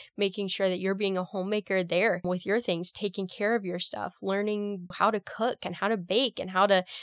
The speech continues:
clean house and how to do these things, and also how to work hard if you need to work outside the home for a little bit.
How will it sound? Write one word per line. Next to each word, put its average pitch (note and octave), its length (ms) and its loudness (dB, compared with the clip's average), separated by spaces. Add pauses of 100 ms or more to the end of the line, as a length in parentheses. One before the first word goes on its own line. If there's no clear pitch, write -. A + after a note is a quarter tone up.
(120)
clean A3+ 300 2
house A#3 340 2
and F#3 100 -2
how F#3+ 140 2
to F#3+ 120 2
do G3+ 140 -4
these A#3+ 200 -4
things, F#3+ 200 -2
and F#3 120 0
also A3 260 2
how G#3 120 2
to G#3+ 60 4
work G#3 240 -2
hard G3+ 300 4
if F3+ 160 -4
you F#3+ 60 0
need A#3+ 160 -2
to G3 80 0
work F3 180 -2
outside F#3 340 -2
the F3 80 0
home F3+ 220 -4
for F3+ 100 -4
a F3+ 80 0
little F3 200 0
bit. F3 200 2